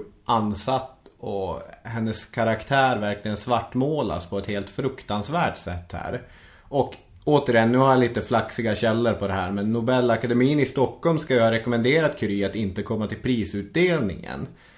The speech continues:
En av anledningarna då skulle vara att man inte vill ha en så lösaktig kvinna kring den svenska kungen. Ironiskt då att det är ju kung Gustav den femte <laughs> så, som det, det hela avser.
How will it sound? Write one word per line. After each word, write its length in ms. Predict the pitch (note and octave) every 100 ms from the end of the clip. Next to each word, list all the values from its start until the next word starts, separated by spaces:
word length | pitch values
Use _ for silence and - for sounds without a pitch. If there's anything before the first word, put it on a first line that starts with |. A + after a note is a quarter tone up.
| _ _ -
En 180 | C3 C3
av 80 |
anledningarna 600 | B2+ A#2+ A#2+ A#2+ A#2 G#2+
då 220 | G#2 G2+ G2+ - -
skulle 220 | - A2
vara 180 | G#2 G#2
att 80 | G2+
man 120 | A2
inte 160 | G#2 G#2+
vill 100 | G#2
ha 60 |
en 60 | G2+
så 80 | G#2+
lösaktig 760 | A2 G#2+ - A#2 B2 - G2+
kvinna 340 | A#2 G#2 A2+
kring 220 | A2 G#2+ G#2
den 100 | G#2
svenska 360 | A2 G2+ G#2
kungen. 580 | G2 A#2+ A#2+ E2+ - A2 - _ _ _ -
Ironiskt 460 | A#2+ G#2+ A2 G#2
då 120 | B2+ A2+
att 140 | -
det 80 | A2
är 40 |
ju 240 | G#2+ G#2 G2+
kung 220 | A2+ G#2
Gustav 360 | G2+ G2 G#2+
den 160 | G2 G2+
femte 560 | - G#2+ F#2 F2 A#2+ - - - - - - - - - - - - - -
<laughs> 1120 | C4+ - - G3 - - _ - - - -
så, 140 | -
som 260 | - D#3 C#3
det, 260 | C3+ E3+ D#3
det 80 |
hela 260 | C3 B2 A#2+
avser. 580 | A2+ A2 A2+ G2+ A2